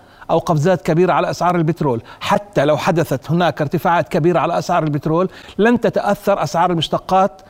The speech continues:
النفطية بهذا الارتفاع. لماذا؟ لأن عندما يرتفع سعر البترول الخام، لا ينعكس فورًا وبنفس اليوم أو ثاني يوم أو ثالث يوم على أسعار المشتقات النفطية، يحتاج إلى فترة زمنية ت-،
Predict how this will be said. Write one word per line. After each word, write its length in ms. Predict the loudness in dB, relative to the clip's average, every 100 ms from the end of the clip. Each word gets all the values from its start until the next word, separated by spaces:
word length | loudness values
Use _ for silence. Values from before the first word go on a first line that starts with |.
| -20 -4
النفطية 540 | 0 0 0 -2 0 2
بهذا 320 | 2 2 0
الارتفاع. 440 | -2 -4 -2 0
لماذا؟ 460 | 2 2 0 0 -4 -10 -10 0
لأن 300 | 2 2 2
عندما 320 | 0 0 0
يرتفع 320 | 0 0 -2
سعر 220 | 0 0
البترول 440 | 0 0 0 0 -2
الخام، 640 | -4 -2 2 2 2 -2 -10 -20 -12 0
لا 220 | 4 4
ينعكس 500 | 4 0 -2 -2 -2
فورًا 480 | 0 2 4 2 0 -4
وبنفس 420 | 0 2 2 0
اليوم 420 | 2 4 2 0
أو 160 | -2 -2
ثاني 320 | 0 0 2
يوم 300 | 2 0 0
أو 80 | -2
ثالث 320 | 0 0 2
يوم 200 | 0 2
على 180 | 0 0
أسعار 200 | 0 -2
المشتقات 420 | 0 -2 -2 -2
النفطية، 280 | -2 0 0
يحتاج 320 | 0 0 0
إلى 140 | 0 -2
فترة 240 | -2 0
زمنية 440 | 0 0 0 -2 -6 -14 -4
ت-، 300 | 2 2 0